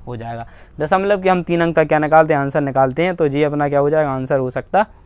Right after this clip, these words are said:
है, जी अपना आंसर हो सकता है, और ना आप उसको और आगे भी कर सकते हो। ठीक है, आशा करता हूँ आपको समझ में आया। और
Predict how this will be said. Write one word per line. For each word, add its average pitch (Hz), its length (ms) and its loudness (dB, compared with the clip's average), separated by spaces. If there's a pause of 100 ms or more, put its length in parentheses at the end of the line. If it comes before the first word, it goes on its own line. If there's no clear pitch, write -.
(140)
है, 165 180 -2 (140)
जी 135 120 -4
अपना 143 240 -4
आंसर 143 160 -6
हो 143 100 -4
सकता 147 240 -6
है, 175 60 0
और 156 60 -2
ना 147 100 -4
आप 147 240 -2
उसको 147 360 -2
और 147 100 2
आगे 143 240 0
भी 147 120 -2
कर 139 140 -2
सकते 208 400 0 (480)
हो। 107 160 -6 (100)
ठीक 190 140 0
है, 240 100 2 (880)
आशा 156 200 2
करता 151 240 2
हूँ 156 100 -2
आपको 151 180 -4
समझ 143 180 -6
में 143 140 -4
आया। 135 120 0
और 208 120 4